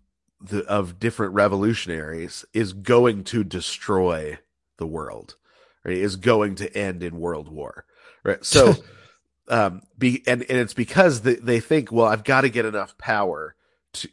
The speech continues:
Speaker 1: and then I can fix mankind. I can fix society if I have enough power. I can fix the individual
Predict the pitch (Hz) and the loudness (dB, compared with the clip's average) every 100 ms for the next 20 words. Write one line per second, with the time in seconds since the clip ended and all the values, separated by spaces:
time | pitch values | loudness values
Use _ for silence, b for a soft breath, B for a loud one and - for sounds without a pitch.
0 | - 107 120 127 117 107 90 - 143 - | -14 -4 -2 0 -2 -8 -14 -6 -6 -6
1 | - - - _ _ 110 107 95 139 117 | -12 -14 -18 _ _ -6 -6 -4 0 0
2 | 78 90 139 127 92 180 175 - 104 - | 0 -4 -4 -4 -4 -4 -4 -6 -4 -2
3 | 202 131 95 95 95 95 92 87 - 117 | 0 0 0 -2 -2 -2 -4 -10 -4 0
4 | 113 95 - 98 - 170 - 139 135 135 | 0 0 -4 -8 -2 -2 -2 -6 -4 -4
5 | 120 113 110 95 73 - | -4 -4 -4 -8 -10 -14